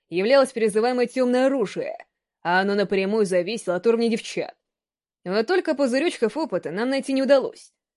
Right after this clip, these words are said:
по крайней мере тех, о которых было известно обеим богиням. Большинство ещё до моих приключений шло на развитие молоденькой вампирши,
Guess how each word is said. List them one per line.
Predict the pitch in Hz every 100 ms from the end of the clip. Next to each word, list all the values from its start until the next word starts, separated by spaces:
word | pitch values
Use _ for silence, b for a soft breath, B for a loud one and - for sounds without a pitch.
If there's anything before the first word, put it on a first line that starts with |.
| _ _
по | 180
крайней | 190 214 214
мере | 214 208 190
тех, | - 240
о | 190
которых | 208 226 220
было | 208 214
известно | 185 226 233 233
обеим | 220 226 220
богиням. | 233 240 180 151 50 - _ _ _ _ -
Большинство | 185 196 247 - 285
ещё | 294 269
до | 240
моих | 254 240
приключений | 226 220 208 - 247 180
шло | 180 262
на | 262
развитие | 254 285 277
молоденькой | 254 254 254 269
вампирши, | 254 262 277 196 - - -